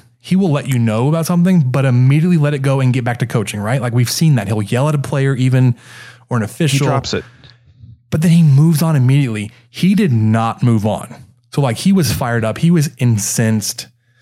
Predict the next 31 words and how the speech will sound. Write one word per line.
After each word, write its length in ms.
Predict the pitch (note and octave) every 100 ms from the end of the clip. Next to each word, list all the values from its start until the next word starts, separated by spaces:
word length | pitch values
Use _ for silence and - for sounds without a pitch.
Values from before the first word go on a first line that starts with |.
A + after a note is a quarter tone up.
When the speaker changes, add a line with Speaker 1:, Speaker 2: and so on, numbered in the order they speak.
| _ _ _ _ _ _
Speaker 1:
Um, 560 | C3+ A#2+ A2+ A2 G#2 G2 _ _ _ _ _ _ C#3
and 120 | C3+
again, 340 | B2 D#3 D#3+
because 340 | C#3 C3 C3+ A#2
I 140 | B2+
like 140 | C#3+
to 60 | B2+
complain 260 | B2 A#2+ A2+
about 160 | G#2
officials, 600 | - G3 F#3+ E3+ D3 -
that's 120 | - -
kinda 140 | B2+
my 120 | G#2
thing. 400 | - E3+ D3+ C#3 - _ _ _ _ _ _ -
I 60 | B2+
sided 280 | C#3 C3+
with 120 | C3 A#2
him. 280 | A#2+ A2+ - - - - _ _ - -
I, 200 | C#3+ C3+
I 120 | - F#3
just 260 | A#3 -
lost 380 | C#3 C#3 B2+ -
patience 680 | - A#2+ A2+ C#3+ C3+ - - -
and 120 | C3
endurance 580 | A#2 G#2 A2+ A#2 - -
talking 320 | A#2+ A2 B2
to 60 |
people 260 | A#2+ A#2 A#2+
like 200 | B2+ A#2+
that, 120 | B2
that 220 | A#2+ G#2